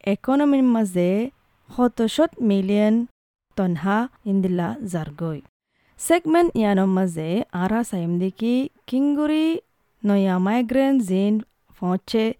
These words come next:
তারা হামতুয়াই ফারিব, তারার মাহিরির তবকা যুদ্ধর আছে, কোয়ালিফিকেশন যুদ্ধর আছে, তজরবা যুদ্ধর আছে, ইনর মোতাবেকে। মাজিন চাল্লিশ এক বছর, রিফিউজি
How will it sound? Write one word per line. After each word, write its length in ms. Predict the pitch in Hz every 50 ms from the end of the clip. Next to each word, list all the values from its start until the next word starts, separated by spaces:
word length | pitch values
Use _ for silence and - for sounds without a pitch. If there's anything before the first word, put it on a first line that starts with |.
| _ _ _ -
তারা 280 | 185 170 170 180 190 196 208 220 - -
হামতুয়াই 520 | - 220 226 226 214 - - 233 226 226 220 -
ফারিব, 320 | 226 208 202 208 202 196 233 247 262 277 302 _ _ _ _ _ - -
তারার 320 | 226 226 254 277 285 294 294 - 220
মাহিরির 400 | 208 208 214 240 277 330 349 349 - -
তবকা 340 | - 226 - - - - 185 170 175
যুদ্ধর 300 | 170 160 165 214 226 220 190 185
আছে, 280 | - - - 190 196 196 202 220 _ _ _ _ _ _ _ -
কোয়ালিফিকেশন 680 | - 233 233 240 247 226 254 254 247 277 269 - 320 311 262
যুদ্ধর 300 | 240 208 185 190 220 220 202 185 190
আছে, 240 | - - 202 196 202 202 214 - _ _ _ _ _ _ - -
তজরবা 420 | 247 247 220 247 240 220 233 226 220 208
যুদ্ধর 320 | 226 208 208 254 277 277 262 208 180
আছে, 260 | 180 - - 202 202 214 220 - _ - 240
ইনর 260 | 208 185 180 190 254 - - -
মোতাবেকে। 640 | 196 185 175 - 165 160 151 160 160 - - 165 156 - _ _ _ _ _ _ _ -
মাজিন 460 | - 247 262 269 269 226 214 185 151 135 - - _ _ _ - - -
চাল্লিশ 340 | 226 208 196 185 175 170 - - - 175
এক 60 | 170 - - -
বছর, 340 | 170 165 - - 208 247 302 - - _ _ _ - 226
রিফিউজি 440 | 254 254 - 277 285 247 269 294